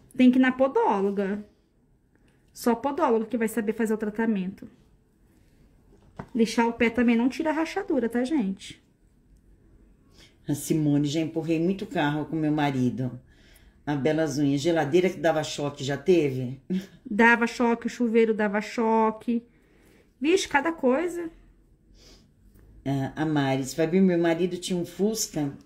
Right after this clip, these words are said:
Speaker 2: que abria a porta na pista também."
Speaker 1: Meu Deus do céu.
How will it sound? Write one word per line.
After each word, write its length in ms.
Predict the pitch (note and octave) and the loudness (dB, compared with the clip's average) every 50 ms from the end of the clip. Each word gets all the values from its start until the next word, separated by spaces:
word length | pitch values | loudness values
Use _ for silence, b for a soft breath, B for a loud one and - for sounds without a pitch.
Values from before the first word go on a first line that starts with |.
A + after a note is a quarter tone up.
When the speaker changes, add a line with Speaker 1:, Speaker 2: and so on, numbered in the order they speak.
| _ - | _ -6
Speaker 2:
que 100 | - F#3 | -2 0
abria 280 | F3+ D3+ E3 F#3 G3+ G3 | 0 2 4 4 4 2
a 40 | G3 | 2
porta 380 | - - F#3+ F#3+ F#3+ - G3+ | 2 2 2 2 2 2 -2
na 120 | G3 G#3 G#3 | -4 -4 -4
pista 480 | - - F#3+ F#3+ F#3 - - - D#3+ | -4 -2 0 0 0 0 -2 -8 -10
também." 520 | D3+ - D#3 D3+ C#3+ C#3 C3+ B2+ B2+ B2 B2+ - - - | -8 -6 -6 -4 -4 -4 -4 -4 -4 -6 -8 -12 -8 -2
Speaker 1:
Meu 380 | B3 A#3+ B3+ C4+ C#4 D4 D#4 D4+ | 2 4 4 4 4 2 0 -2
Deus 260 | A#3+ A#3 B3 B3 A#3+ | 0 0 2 0 0
do 140 | G#3 A3+ A#3+ | 0 -2 -4
céu. 640 | A#3 - - - - A#3 A3 G#3+ G#3+ G#3+ A3 A3 | -4 -6 -8 -4 -2 0 0 0 0 -2 -4 -6